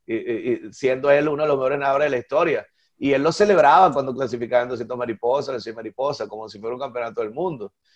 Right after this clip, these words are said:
Entonces, ¿cómo hacía uno para entrenar a esos señores para esos trials, que es un mundial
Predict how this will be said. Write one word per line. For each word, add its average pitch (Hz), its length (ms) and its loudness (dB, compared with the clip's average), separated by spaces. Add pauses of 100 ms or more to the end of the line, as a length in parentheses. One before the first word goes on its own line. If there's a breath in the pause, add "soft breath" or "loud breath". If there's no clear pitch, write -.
(220)
Entonces, 151 400 -4
¿cómo 190 240 2
hacía 196 360 6
uno 175 360 6
para 143 140 -2
entrenar 135 360 -4
a 175 80 0
esos 175 400 -4
señores 160 600 0 (540)
para 147 240 8
esos 208 220 4
trials, 156 500 6
que 131 360 0
es 143 140 4
un 175 160 4
mundial 180 560 4